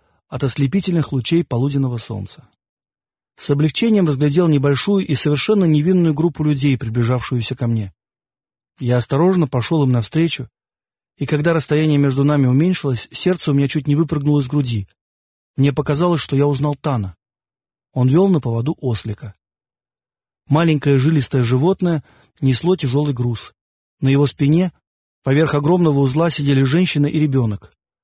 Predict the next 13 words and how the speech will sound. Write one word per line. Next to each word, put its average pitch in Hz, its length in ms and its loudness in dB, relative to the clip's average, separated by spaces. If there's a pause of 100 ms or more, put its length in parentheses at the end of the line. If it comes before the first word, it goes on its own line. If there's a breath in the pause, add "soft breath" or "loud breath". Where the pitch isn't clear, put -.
(240)
Но 165 180 2
ослик 202 340 0
весело 175 420 0
трусил 131 360 -2
вперёд. 120 460 -6 (880)
Женщина, 143 500 0
как 117 180 -6
я 127 60 -2
успел 131 300 -2
разглядеть, 139 520 -2 (600)
была 151 220 0
в - 60 -10
положении. 110 680 -4